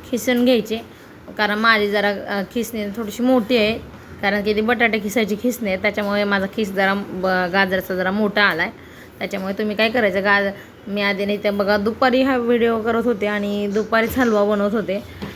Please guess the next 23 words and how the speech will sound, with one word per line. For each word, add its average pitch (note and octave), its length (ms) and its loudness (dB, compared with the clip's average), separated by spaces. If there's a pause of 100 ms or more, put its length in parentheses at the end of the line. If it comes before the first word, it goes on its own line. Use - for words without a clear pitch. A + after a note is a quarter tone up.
(280)
आणि F3+ 480 -4
इथे G3 160 2
बघा, G3 200 6
एका G#3 220 2
कढईमध्ये A#3+ 580 4
मी B3 140 4
इथे A#3 160 0 (500)
तेल, B3+ 260 6 (120)
हे A#3 200 6
तूप C4 240 0 (100)
टाकलंय. A3+ 360 2 (760)
अ, G3 260 0 (140)
तूप B3+ 120 4 (100)
टाकल्यानंतर A3+ 640 2 (160)
आपले G3+ 240 0
जे G#3 120 4
काही G3+ 180 4
गाजर G3+ 440 2
खिसून A3+ 280 -6
घेतलेले G3+ 380 0
ते F#3 120 -6
गाजर G#3 400 0
टाकायचे, G#3 480 -2